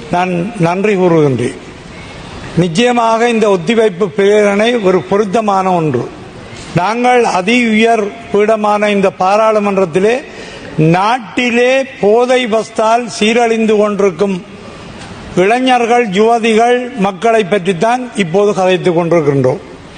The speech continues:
தயவு செய்து இது பாடசாலையில் கூட, ஏற்கனவே குறிப்பிட்டதைப் போல, பாடசாலைகளில் கூட அந்த நடவடிக்கைகள் தொடர்ந்து கொண்டிருக்கின்றது.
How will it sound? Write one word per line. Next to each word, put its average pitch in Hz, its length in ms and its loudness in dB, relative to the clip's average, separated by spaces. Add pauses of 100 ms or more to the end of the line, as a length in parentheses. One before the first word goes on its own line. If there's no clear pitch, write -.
(260)
தயவு 247 380 2
செய்து 233 340 0
இது 220 140 0 (120)
பாடசாலையில் 254 840 2
கூட, 214 500 2
ஏற்கனவே 220 600 0 (280)
குறிப்பிட்டதைப் 208 720 2
போல, 170 240 2 (640)
பாடசாலைகளில் 247 1000 2
கூட 220 360 2 (640)
அந்த 208 400 2
நடவடிக்கைகள் 226 960 0
தொடர்ந்து 214 380 0
கொண்டிருக்கின்றது. 160 680 0